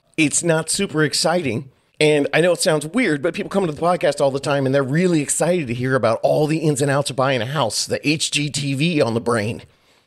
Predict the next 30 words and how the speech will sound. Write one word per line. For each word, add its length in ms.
They 120
want 180
to 60
know 120
about 200
inspections 680
and 100
appraisals 580
and 140
down 200
payment 300
options, 460
loan 240
options, 540
how 140
to 60
write 300
an 80
offer, 600
bidding 320
wars 540
and 120
tax 280
benefits 580
and 200
creative 540
math 500
and 140
financial 560
help, 500